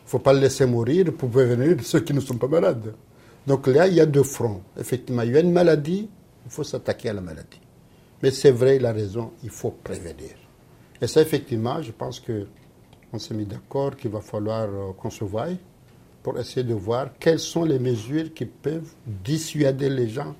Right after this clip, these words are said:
de faire ça. Et n'attendre pas qu'ils le fassent pour qu'on prenne les mesures. Donc effectivement, ce qu'il a dit, c'est compréhensible, hein, même si c'est pas justifié, mais c'est compréhensible,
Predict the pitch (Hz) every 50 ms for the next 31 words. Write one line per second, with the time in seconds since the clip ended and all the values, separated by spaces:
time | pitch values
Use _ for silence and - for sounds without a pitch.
0 | - _ - 120 104 95 123 120 - - - 95 - - - 87 - _ _ _
1 | - _ _ _ _ _ _ _ _ _ - 165 135 127 123 123 - 123 120 107
2 | 98 113 107 - 143 139 139 - 139 117 110 107 - - 156 175 180 - - -
3 | 120 - - 123 123 - 123 120 110 107 101 101 95 92 98 - - - - -
4 | - - - - - - - 156 170 170 170 185 - - 160 165 - 160 147 139
5 | 151 165 165 147 123 - - - - - - 127 113 - 131 120 120 120 113 117
6 | 120 135 127 113 98 - - 110 - - 117 98 98 123 147 160 - 196 170 120
7 | 104 107 127 151 151 127 117 117 - - - - 113 107 101 98 - - - -
8 | - - 127 110 101 101 - - - - - - - 95 - - - - 208 208